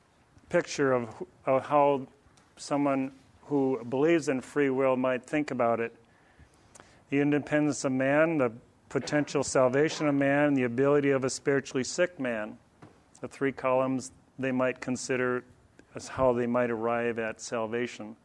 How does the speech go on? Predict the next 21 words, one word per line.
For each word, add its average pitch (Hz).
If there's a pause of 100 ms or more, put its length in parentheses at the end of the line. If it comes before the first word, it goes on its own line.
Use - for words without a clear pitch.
(840)
This 113
is -
a 117
sarcastic 131
view 120
of 107
this. 113 (560)
Man 131
is 127
free 143
to 147
operate 143
apart 147
from 143
God. 143 (1160)
The 117
salvation 139
of 131
man 135
is 127
the 120